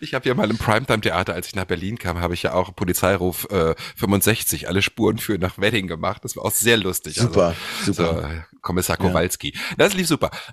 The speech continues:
Speaker 1: Ähm, es ging um einen, äh, Socken- und Fußfetischisten letztendlich. Ja, ähm, das ist auch schon fünfzehn Jahre her. Krass. Zweitausend,
Speaker 2: Das riecht nach
Speaker 1: zweitausendfünf.
Speaker 2: Spannung, wenn du das erzählst, das Thema.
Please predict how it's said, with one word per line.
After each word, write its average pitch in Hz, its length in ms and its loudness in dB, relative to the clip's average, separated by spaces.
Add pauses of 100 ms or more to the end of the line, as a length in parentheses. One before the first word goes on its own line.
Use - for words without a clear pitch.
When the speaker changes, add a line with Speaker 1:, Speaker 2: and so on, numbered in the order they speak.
Speaker 1:
Ähm, 131 180 4
es 120 140 -4
ging 135 160 0
um 120 100 2
einen, 107 380 2
äh, 92 340 2
Socken- 104 340 0
und 90 120 -6
Fußfetischisten - 880 -6
letztendlich. - 580 -12 (300)
Ja, 101 200 4 (160)
ähm, 175 520 0
das 156 140 -4
ist 143 60 -6
auch 127 60 0
schon 98 160 -2
fünfzehn 85 400 -6
Jahre 82 200 -4
her. 73 140 -8
Krass. - 800 -8
Zweitausend, - 480 -8
Speaker 2:
Das 107 140 4
riecht 104 100 0
nach 131 80 4 (200)
Speaker 1:
zweitausendfünf. 123 100 4
Speaker 2:
Spannung, 120 440 2
wenn 95 140 2
du 98 60 4
das 92 160 2
erzählst, 98 400 2
das 98 120 -2
Thema. 98 380 0